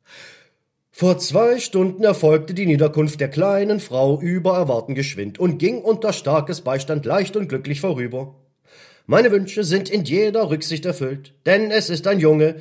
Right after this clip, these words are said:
frisch und stark, wie das Ansehen es gibt. Sie können wohl denken, wie leicht mir's ums Herz ist, umso mehr, da ich dieser Epoche nicht ohne Sorge,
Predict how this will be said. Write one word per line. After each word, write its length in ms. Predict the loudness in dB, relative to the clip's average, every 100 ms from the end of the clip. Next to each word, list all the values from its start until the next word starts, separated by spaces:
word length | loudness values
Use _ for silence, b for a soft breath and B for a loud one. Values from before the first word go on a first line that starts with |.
| B
frisch 460 | 4 4 4 2
und 160 | 0 0
stark, 400 | 0 0 0 -2
wie 80 | 0
das 220 | 0 2
Ansehen 360 | 0 2 2 0
es 160 | -2
gibt. 300 | -8 -12 -14 B B -6
Sie 160 | 0
können 180 | 2 4
wohl 140 | 4
denken, 400 | 2 -4 -6 -8
wie 140 | -4 0
leicht 480 | 2 2 2 -2 2
mir's 200 | 2 4
ums 220 | 0 2
Herz 240 | 0 0
ist, 200 | -4 0
umso 360 | 0 2 4 4
mehr, 240 | 4 0
da 200 | -2 -2
ich 160 | -2 -6
dieser 320 | -6 -4 -2
Epoche 380 | -2 -2 -2 0
nicht 300 | 0 0 -2
ohne 180 | -2 -2
Sorge, 380 | -2 -6 -8